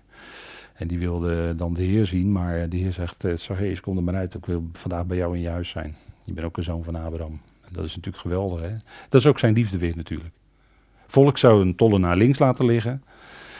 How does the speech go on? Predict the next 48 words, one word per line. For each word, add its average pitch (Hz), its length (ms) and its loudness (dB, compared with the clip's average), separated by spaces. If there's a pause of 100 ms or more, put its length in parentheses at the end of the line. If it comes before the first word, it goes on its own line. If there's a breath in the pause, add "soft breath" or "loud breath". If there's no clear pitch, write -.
(360 loud breath)
maar 85 120 0
de 82 80 0
Heer, 110 440 6
die 101 100 0
had 98 120 2
hem 98 100 0
op 87 120 -2
het 101 100 -4
oog, 104 160 0
die 95 100 -2
zei, 92 200 0
"Zacchaeus, 104 400 0
kom 107 140 0
maar 101 100 2
uit 95 120 2
die 92 100 -2
boom." 82 240 -2 (1120 soft breath)
Nou, - 220 -10
dat 87 200 -12
is 87 140 -16
natuurlijk, - 380 -16
eh, 71 200 -8 (720 loud breath)
geweldig, 101 460 0
hè. 110 120 -4
Dat 92 160 -6
is 80 200 -10
de 82 160 -6
liefde 117 280 2
ook 104 180 2
weer, 92 220 2
de 82 100 -2
agape. 98 500 -2 (1120 loud breath)
En 98 380 4
dat 131 260 4
is 120 120 4
dus 113 420 4
de 110 360 -2
wederliefde. 110 440 8
En 117 60 2
dat 143 160 6
houdt 123 200 4
de 110 60 4
Heer 131 240 6
aan 113 140 2
zijn 101 160 4
volk 113 260 6
voor, 120 300 4
hè. 135 160 2